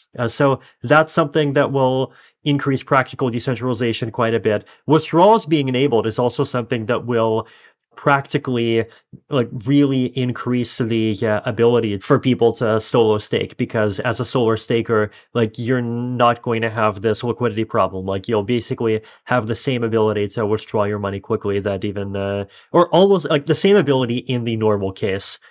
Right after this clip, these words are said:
as, uh, a participant in Lido does, right? In an exceptional case where the chain is, uh, like, under attack or whatever, then if you signed up and you're a staker at the same time as an attack is happening, then, like, you know, sorry, yes,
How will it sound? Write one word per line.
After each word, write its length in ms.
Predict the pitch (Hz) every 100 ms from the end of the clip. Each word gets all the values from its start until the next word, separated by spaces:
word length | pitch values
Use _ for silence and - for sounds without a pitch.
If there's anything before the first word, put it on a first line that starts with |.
| _ -
as, 380 | 110 104 95
uh, 80 | 113 117
a 140 | 110
participant 520 | - 107 104 - 113
in 80 | 104
Lido 320 | 101 98 95
does, 320 | 95 - 104 110
right? 220 | 101 - - - _ _ _
In 160 | 180 208
an 80 | 226
exceptional 560 | - 160 - 160 143
case 400 | 139 143 131 -
where 200 | 127 117
the 120 | 107
chain 420 | 104 - 120 113 110
is, 460 | 123 110 104 -
uh, 80 | 110
like, 160 | 110 104
under 280 | 113 110
attack 380 | 107 - 104 98
or 80 | 123
whatever, 420 | 117 127 135 147
then 280 | 120 113 110 - -
if 160 | 147 143
you 80 | 151
signed 320 | - 139 120
up 160 | 117 127
and 80 |
you're 100 | 117
a 60 | 117
staker 420 | - 120 113 120
at 80 | 110
the 60 | -
same 240 | 120 107
time 200 | 117 110
as 80 | 107
an 80 | 110
attack 360 | 107 113 104
is 100 | 117
happening, 520 | 113 110 123 131 131
then, 120 | 117 110
like, 240 | 107 101
you 80 | 113
know, 100 | 104
sorry, 380 | - 107 107 107
yes, 400 | 104 104 -